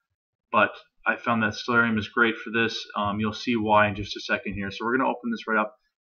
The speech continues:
Most of these programs that I'm gonna go through today are free. All these, most of these soft-, most of the software here today is gonna be free.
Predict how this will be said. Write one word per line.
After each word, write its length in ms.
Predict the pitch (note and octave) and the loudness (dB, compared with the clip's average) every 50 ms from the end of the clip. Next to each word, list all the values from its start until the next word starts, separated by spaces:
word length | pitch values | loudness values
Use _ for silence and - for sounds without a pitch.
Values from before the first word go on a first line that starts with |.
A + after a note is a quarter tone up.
| _ - | _ 0
Most 240 | C#3+ E3 D#3+ - G#3 | 0 0 0 -2 -4
of 40 | |
these 160 | F#3+ A3 G3+ - | -2 -2 -2 0
programs 580 | - D#3 C#3+ C#3+ C3+ D3 D3 D3+ D#3+ D3 - | 4 4 6 6 8 6 6 6 2 -2 0
that 120 | - B2 A#2+ | 0 2 2
I'm 60 | A#2+ | 2
gonna 100 | A#2+ A#2 | 0 2
go 140 | A2+ A#2+ A#2 | 2 0 0
through 180 | A#2+ C3+ B2+ | 0 -2 -4
today 340 | - - B2 B2 B2 B2 - - - | -2 0 0 2 2 2 2 2 0
are 160 | A2+ G#2+ G#2 | 2 2 0
free. 540 | - - - C3 B2+ B2 B2 B2+ C3+ C#3+ _ _ _ - | -2 -4 0 0 2 2 2 0 -2 -4 _ _ _ -4
All 140 | G#2+ A2+ A2 | -4 -2 0
these, 260 | B2+ B2 - - - _ _ _ | 0 -2 -2 -4 -12 _ _ _
most 300 | - B2+ B2 B2 B2 - | -8 -6 -4 -4 -6 -8
of 40 | - - | -8 -6
these 180 | B2 A2+ - | -6 -6 -4
soft-, 220 | - A#2 A#2 A#2 - - A#2 | -2 -2 -2 -2 -4 -6 -8
most 140 | A#2+ A#2+ | -8 -8
of 100 | - B2 | -6 -10
the 40 | A2+ | -10
software 360 | - - A2+ A2 - A#2+ A2 | -2 0 0 0 0 -2 -4
here 140 | G#2 A2+ A2 A2 | -4 -4 -6 -6
today 140 | - G#2+ G#2+ | -4 -2 -2
is 120 | G2+ F#2+ | -2 -2
gonna 140 | - G#2+ G2+ | -4 -8 -8
be 120 | F#2 F#2+ - - - | -8 -10 -12 -12 -6
free. 320 | A#2+ A#2 A2+ A2 A2+ - | -4 -2 -2 -2 -4 -6